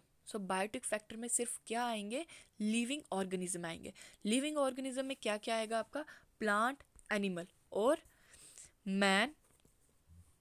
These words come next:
मैन को इसलिए सेपरेट लिखते हैं because मैन को हम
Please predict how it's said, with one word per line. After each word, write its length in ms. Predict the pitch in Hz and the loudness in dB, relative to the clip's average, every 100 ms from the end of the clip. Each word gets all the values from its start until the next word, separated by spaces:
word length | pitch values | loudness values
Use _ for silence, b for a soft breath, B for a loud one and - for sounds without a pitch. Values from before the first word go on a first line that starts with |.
| _ - - _ - | _ -20 -20 _ -10
मैन 300 | 214 220 247 | 2 4 4
को 100 | - | 0
इसलिए 280 | 254 - 285 | 0 2 4
सेपरेट 440 | - - 233 240 | 2 2 0 -2
लिखते 320 | 202 202 - | -4 -8 -6
हैं 120 | 226 285 B B B | -6 -6 B B B
because 340 | 208 262 262 233 | -2 2 2 0
मैन 280 | 202 208 247 | 0 0 0
को 120 | |
हम 100 | 254 | -4